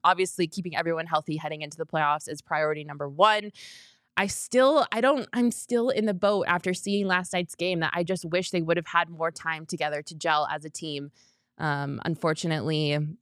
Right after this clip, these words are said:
Kevin Durant injuring his ankle prevented a little bit of their time that they could have had to develop some of that cohesiveness. And <sighs> I know the comments are conflicted. Howard saying that I am crazy for being concerned.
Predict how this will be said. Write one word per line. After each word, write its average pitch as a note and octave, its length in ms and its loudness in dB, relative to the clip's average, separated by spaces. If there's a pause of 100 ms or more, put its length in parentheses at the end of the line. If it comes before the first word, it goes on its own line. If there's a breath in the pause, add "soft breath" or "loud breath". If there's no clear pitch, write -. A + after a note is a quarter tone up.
(240)
Kevin D#3+ 220 0
Durant D3 480 0
injuring D#3+ 340 0
his D3+ 240 -2
ankle A3 440 2 (840)
prevented F3+ 560 4
a E3+ 80 4
little E3 220 6
bit D#3 320 2
of D#3 200 0
their D3+ 200 2
time D3 440 0
that D3+ 140 0
they D3+ 120 2
could D3 200 -2
have D3+ 140 2
had D3 400 0
to D3 300 -2 (320 soft breath)
develop E3+ 360 4
some E3+ 160 -2
of D#3+ 60 0
that D3+ 180 0
cohesiveness. F3 840 0
And D#3 360 0 (460 soft breath)
<sighs> - 400 -20
I G3 280 2
know A3 100 4
the A3+ 100 2
comments G#3+ 460 2
are F#3+ 80 4
conflicted. F3 540 2
Howard E3+ 300 2
saying E3 240 -2
that D#3 120 2
I D#3 60 0
am D#3 260 0
crazy D3+ 360 -2
for D#3+ 140 -8
being D#3 240 -8
concerned. D3+ 720 -4